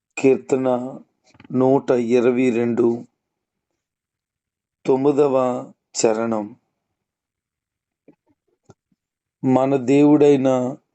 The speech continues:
యెహోవా మందిరము నిమిత్తము నీకు మేలు చేయ ప్రయత్నించెదను.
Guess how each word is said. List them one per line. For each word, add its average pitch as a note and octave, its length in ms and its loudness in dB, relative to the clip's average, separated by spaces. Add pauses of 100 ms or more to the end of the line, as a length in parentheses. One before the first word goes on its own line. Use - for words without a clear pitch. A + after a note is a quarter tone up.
(280)
యెహోవా C#3 640 4
మందిరము C3 680 0
నిమిత్తము B2+ 760 -2 (1500)
నీకు C#3 440 2
మేలు C#3 560 2
చేయ C#3 680 2 (240)
ప్రయత్నించెదను. A#2+ 1200 -2